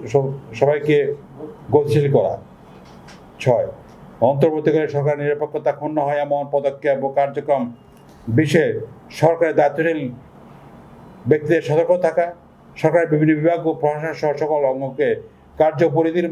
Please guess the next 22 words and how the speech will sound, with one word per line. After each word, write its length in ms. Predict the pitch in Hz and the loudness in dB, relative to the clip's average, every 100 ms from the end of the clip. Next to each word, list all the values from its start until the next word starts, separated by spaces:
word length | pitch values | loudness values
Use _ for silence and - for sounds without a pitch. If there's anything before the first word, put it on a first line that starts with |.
| 156 | -4
মধ্যে 280 | 151 143 117 - - _ - - | -2 0 0 -2 -10 _ -20 -4
পেশাদারিত্বের 560 | 151 160 185 180 185 160 143 | 0 2 4 2 0 0 0
সাথে 220 | 143 143 117 - - - | 0 0 -2 -8 -20 0
দায়িত্ব 260 | 151 156 170 | 0 2 0
পালনের 280 | 156 151 139 | 2 0 0
মধ্য 160 | 151 147 156 | 0 0 0
দিয়ে 160 | 143 120 - - _ _ - - - | 2 0 -4 -16 _ _ -20 -20 -10
সরকারের 280 | - 151 151 143 | 0 0 2 2
কাছে 260 | 135 147 135 113 - | 2 2 0 -2 -2
গতিশীল 360 | 139 135 120 117 110 | 0 0 0 0 2
করা। 180 | 87 - - 101 - - - | 0 -2 -14 -20 -20 -20 -2
সাত, 260 | 208 208 - - - - - - | 0 0 -2 -16 -20 -20 -20 -2
রাজনৈতিক 460 | 117 139 139 143 143 | 2 2 2 2 4
দলসমূহের 480 | 139 135 135 135 135 | 2 2 0 -4 -4
সাথে 200 | 127 127 123 120 | -4 -2 -2 -2
নিয়মিত 280 | 139 135 127 | -2 -2 0
আলোচনা 260 | 127 123 123 | 0 0 -4
অব্যাহত 260 | - 143 147 | -2 -4 0
রাখা, 300 | 143 143 147 - - - | -2 -2 -8 -10 -20 -4
বিশেষ 260 | 135 160 - | -2 -2 -2
করে 200 | 165 135 110 - - - 120 | 0 2 0 -6 -20 -4 2
রাখাইনে 340 | 135 143 143 | 2 2 0